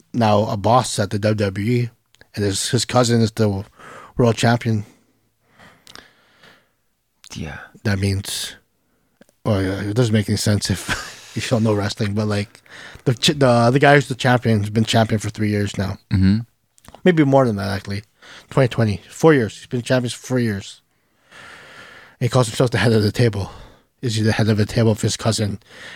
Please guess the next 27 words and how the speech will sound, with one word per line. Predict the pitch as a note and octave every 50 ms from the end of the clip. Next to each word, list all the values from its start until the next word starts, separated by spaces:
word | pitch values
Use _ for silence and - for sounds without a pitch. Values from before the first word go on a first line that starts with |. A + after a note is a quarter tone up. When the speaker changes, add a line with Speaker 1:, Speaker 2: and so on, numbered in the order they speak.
| - -
Speaker 1:
is | C3+ G#2+ A#2+
actually | G#2+ - - A#2+
the, | A2 G#2+
one | G2+ A2 A#2+ B2+ C#3 B2+
of | A2+ G2
the | G#2
bosses | F#2 A2 A2+ A2+ - - A#2 G#2
of | G#2+
the | G2+ G#2+ A2
W | G2+ G2 G2+
W | F#2+ G#2 A2 A#2+
E? | A#2 - _ _ _ _ _ _ _ _ _ _ _ _ _
That's | - - -
some | - A2
fascinating | F#2+ - A2 G#2+ G2+ - - C3 C3+ C#3
shit. | - - F#3+ A3 F#3 -
<laughs> | - - - A#3+ - F5+ - - - - - - - - E4+ - A#4+ - F4+ - - - F#4+ - - - _ _ - - - - - _ _ - _ _ _ _ _ - - - - A2 _ - A2+ _ _ G#2+ - _ - _ _ _ _ _ _ _ - - - - - - - - - _ _ -
Speaker 2:
Dude, | - G2 F2 E2
how | F2 F#2+
does | A#2+ -
The | - F#3
Rock | A#2 F2 D#2+ E2 F2+ - - -
not, | F2+ E2 D#2+ - - -
like, | - - - - _ - - - _ - - - - - - - _ _ _ _ - -
I | - - -
don't | - - -
know. | - -